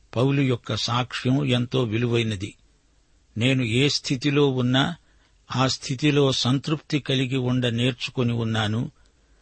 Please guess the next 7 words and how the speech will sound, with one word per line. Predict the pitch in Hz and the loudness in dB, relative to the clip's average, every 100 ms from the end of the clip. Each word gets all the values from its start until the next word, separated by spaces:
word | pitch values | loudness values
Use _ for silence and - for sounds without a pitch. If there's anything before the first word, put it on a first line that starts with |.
| _ _ 104 | _ _ 0
దీనస్థితిలో | 123 147 147 - 147 127 139 147 143 | 2 4 2 -2 -6 -2 0 2 2
ఉండ | 135 135 131 | 2 0 2
నెరుగుదును, | 135 131 135 127 135 139 160 - _ _ _ - | 2 0 -2 0 0 0 -2 -10 _ _ _ -10
సంపన్న | - 131 131 151 151 | -2 -2 2 2 2
స్థితిలో | 147 - 147 131 143 151 151 | 0 0 -4 0 4 4 4
ఉండ | 131 123 | 2 2
నెరుగుదును. | 127 120 113 110 101 101 | 2 2 0 -2 -4 -6